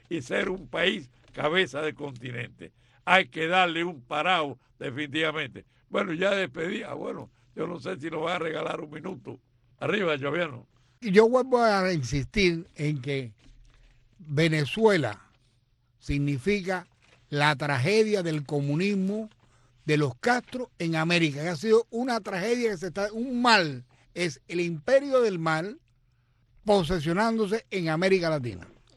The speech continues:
Speaker 1: Adelante, Pantín, para finalizar, Eduardo Pantín,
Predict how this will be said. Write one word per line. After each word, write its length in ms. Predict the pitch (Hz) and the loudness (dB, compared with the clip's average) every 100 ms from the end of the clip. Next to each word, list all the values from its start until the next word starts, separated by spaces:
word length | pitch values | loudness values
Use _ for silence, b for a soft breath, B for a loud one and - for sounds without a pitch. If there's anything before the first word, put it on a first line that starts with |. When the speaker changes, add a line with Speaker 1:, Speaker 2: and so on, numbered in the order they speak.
| - | -20
Speaker 1:
Adelante, 520 | - - 151 190 175 | -12 -8 -4 -4 -6
Pantín, 440 | 143 156 143 185 147 | -10 -10 -8 -8 -10
para 220 | - 151 139 | -8 -6 -4
finalizar, 580 | 156 156 147 135 175 160 | -4 -4 -6 -4 -2 0
Eduardo 360 | 160 175 156 156 | 0 0 -2 -4
Pantín, 420 | 160 143 180 156 | -4 -4 -4 -6